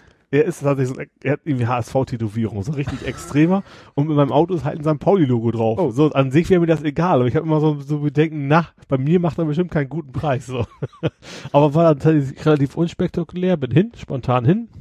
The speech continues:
Speaker 1: haben sich den Reifen angeguckt, haben gesagt, Ventil ist in, in Morse, haben ein neues Ventil eingebaut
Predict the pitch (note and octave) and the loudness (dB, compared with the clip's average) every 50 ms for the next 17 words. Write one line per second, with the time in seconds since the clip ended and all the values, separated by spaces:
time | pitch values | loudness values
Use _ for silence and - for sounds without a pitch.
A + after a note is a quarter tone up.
0 | - - - - C3+ D3 C#3+ B2 - C3+ B2 B2+ B2 B2 C#3+ D#3+ E3 D3+ - E3 | -20 -10 -4 -2 0 0 0 -2 -2 0 2 2 2 2 0 -2 -4 -2 -2 -2
1 | E3 D#3 - C3+ B2 C3 B2+ C3 A2+ - A2+ G#2+ - F3+ F3 F3 D3 D#3 - D#3 | -2 -2 -2 -6 -4 0 0 0 0 0 -4 -2 -2 0 0 0 0 -2 -4 -8
2 | D#3 D3+ D#3 D3+ D#3 C#3+ D3 C#3+ D3+ D3+ D3+ D#3+ D#3 - - - - - - - | -8 -8 -8 -8 -8 -6 -4 0 0 2 2 2 0 -2 -8 -20 -20 -20 -20 -20
3 | - - - _ - A#2 B2+ C3 C3+ G#2+ A#2+ A#2 G#2 - E3 E3+ F3 F3 F3 F3+ | -20 -20 -12 _ -6 -4 0 0 0 2 2 0 0 0 0 0 0 0 0 0
4 | D#3+ F#3 F#3 G#3+ A#3 - | 2 2 2 2 0 -2